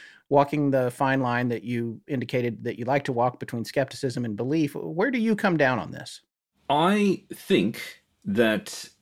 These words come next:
Speaker 2: there are three possibilities in reality, and that is that he was lying, which I don't think he was,
Speaker 1: Mm-hmm.
Speaker 2: that he was suicidal
Speaker 1: Mm-hmm.
Speaker 2: or hoaxing, and then something terrible happened.
Speaker 1: Mm-hmm.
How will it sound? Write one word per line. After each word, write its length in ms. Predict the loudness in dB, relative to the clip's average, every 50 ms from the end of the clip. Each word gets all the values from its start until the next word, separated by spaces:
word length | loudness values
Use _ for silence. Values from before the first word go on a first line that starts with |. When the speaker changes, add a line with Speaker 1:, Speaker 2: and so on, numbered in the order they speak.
| _
Speaker 2:
there 200 | -2 0 2 2 2
are 40 | 2
three 640 | -2 -4 -2 0 2 2 2 2 2 0 -2 -4 -6 -2
possibilities 960 | 0 2 2 2 2 2 2 4 4 4 2 0 -2 -4 -8 -12 -14 -14 -16 _ _
in 160 | 0 2 2
reality, 640 | 2 0 0 0 -2 -2 -4 -6 -8 -10 -12 -14 _ _ 0
and 160 | 0 2 2
that 160 | 2 4 4
is 300 | 4 2 2 0 -2 -2
that 220 | -2 -2 -2 -2 -4
he 200 | -2 -2 0 2
was 200 | 0 0 0 0
lying, 460 | 0 0 0 -2 -4 -4 -6 -8 -6 -8
which 180 | -8 -4 -2
I 80 | -2 0
don't 340 | 2 4 4 4 4 0 -2
think 200 | 0 -2 -2 0
he 120 | 0 -4
was, 380 | -4 -4 -6 -8 -6 -6 -6 -4
Speaker 1:
Mm-hmm. 100 | -6 -8 -10 -12 _ _ _ _ -20 _ _ _ -20 -20 -20 -20 -20 -20 -20 _ _
Speaker 2:
that 240 | 0 0 0 0 -4
he 240 | -4 -2 0 0 2
was 540 | 4 4 4 4 4 2 0 -6 -14 -18 -18 _
suicidal 800 | -4 0 2 2 2 2 0 -2 -2 0 -2 -2 -2 -4 -4 -8 _ _ -6
Speaker 1:
Mm-hmm. 200 | -4 -4 -4 -6 -8 -12 _ _ _
Speaker 2:
or 300 | 6 6 6 6 4 0 _ -8
hoaxing, 680 | 0 6 6 6 6 4 -2 -4 -2 -2 0 0 -2 -2 -4 -2
and 300 | 0 2 2 2 2 2
then 480 | 2 4 4 4 4 2 2 0 -2 -4 _ _ -2
something 340 | -2 -2 0 0 -2 -2 2
terrible 360 | 4 6 6 6 4 2 0
happened. 400 | -2 -4 -4 -4 -4 -2 -2 -2
Speaker 1:
Mm-hmm. 200 | -2 -4 -6